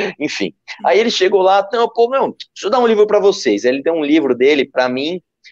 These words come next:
e pro meu pai. <laughs> Velho, se, é assim, é, é, quem, quem lê rápido,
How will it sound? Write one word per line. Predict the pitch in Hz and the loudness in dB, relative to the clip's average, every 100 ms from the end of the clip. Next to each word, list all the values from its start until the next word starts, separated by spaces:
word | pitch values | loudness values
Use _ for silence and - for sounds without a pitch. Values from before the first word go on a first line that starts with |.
| _ | _
e | 127 | -10
pro | 127 143 | -2 2
meu | 156 165 | 2 0
pai. | - - - - _ _ | -2 -4 -8 -18 _ _
<laughs> | - - - - - - | -20 -20 -20 -20 -20 -2
Velho, | 131 135 104 - | 2 2 2 -4
se, | - | 0
é | - - - - - - 123 | 0 0 -4 -2 -2 0 0
assim, | - 135 85 | 0 -4 -2
é, | 104 127 123 | -2 2 2
é, | 131 | 0
quem, | - 202 180 | -2 -4 -4
quem | - 180 147 | -4 -6 -6
lê | 117 127 131 | -2 2 2
rápido, | - 139 - 98 | 2 -2 -4 -12